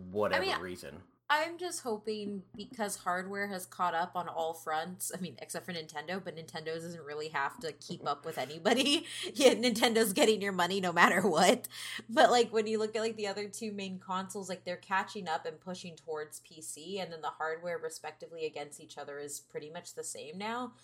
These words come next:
Speaker 2: Like, if you're not doing a hardware progression, then you're gonna have to do something else. Which I know, like, we talk about cloud, but I would assume that, like, even, like,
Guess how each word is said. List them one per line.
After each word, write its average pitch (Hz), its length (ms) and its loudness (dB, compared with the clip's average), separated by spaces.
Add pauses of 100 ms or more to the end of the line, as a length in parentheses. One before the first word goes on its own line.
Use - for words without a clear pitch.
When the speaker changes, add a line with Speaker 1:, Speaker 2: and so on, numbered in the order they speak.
(240)
Speaker 2:
Like, 208 140 0
if 208 140 -2
you're 202 160 -2
not 214 480 -2
doing 196 300 -4
a 160 100 0
hardware 185 460 -2
progression, 160 600 -4
then 156 160 -10
you're 156 160 -8
gonna 160 300 -4
have 160 260 -6
to 160 80 -14
do 156 200 -14
something 143 440 -12
else. 156 540 -4 (400)
Which 196 160 -2
I 208 80 2
know, 185 220 -2
like, 180 200 -2
we 185 60 -12
talk 180 160 0
about 160 220 -2
cloud, 180 500 2
but 165 100 -4
I 151 120 2
would 175 120 -6
assume 156 400 -8
that, 143 120 -10
like, 156 180 -10
even, 160 340 -8
like, - 180 -8